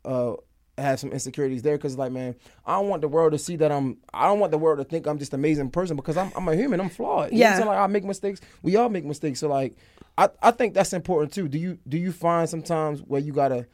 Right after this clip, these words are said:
Speaker 1: I don't know, since you show the world so much good that's going on that you gotta talk about
Speaker 2: Yeah,
Speaker 1: where y'all
Speaker 2: so
Speaker 1: come
Speaker 2: I
Speaker 1: from?
Speaker 2: feel like, I feel like, absolutely. I think that my Instagram, I'm using it as a platform to motivate women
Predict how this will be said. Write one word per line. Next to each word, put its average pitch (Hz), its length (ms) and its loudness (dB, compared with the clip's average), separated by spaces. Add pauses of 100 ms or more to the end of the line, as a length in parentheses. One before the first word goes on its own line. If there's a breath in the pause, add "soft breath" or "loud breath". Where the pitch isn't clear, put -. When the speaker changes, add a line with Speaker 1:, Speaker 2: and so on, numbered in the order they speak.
(240)
Speaker 1:
I 202 80 0
don't 185 100 2
know, 170 140 4
since 165 160 -4
you 147 80 -6
show 170 240 -2
the 170 60 2
world 160 320 6
so 165 120 -4
much 143 240 -2
good 160 220 4
that's 165 160 6
going 165 240 -2
on 175 100 0
that 165 140 2
you 160 60 -6
gotta 151 160 0
talk 165 240 0
about 170 400 2
Speaker 2:
Yeah, 370 260 0
Speaker 1:
where 508 80 10
y'all 349 180 10
Speaker 2:
so 349 80 10
Speaker 1:
come - 140 12
Speaker 2:
I 339 60 10
Speaker 1:
from? - 80 8
Speaker 2:
feel 392 100 12
like, 330 260 10
I 320 120 10
feel 359 160 10
like, 285 240 8
absolutely. 226 560 6
I 233 120 8
think 269 360 2
that 208 340 8 (260 soft breath)
my 202 800 6 (400)
Instagram, 254 800 6 (160)
I'm 240 360 6
using 214 480 4
it 202 280 6 (340 soft breath)
as 220 140 6
a 196 100 4
platform 196 680 4
to - 180 2
motivate 180 760 4
women 180 420 2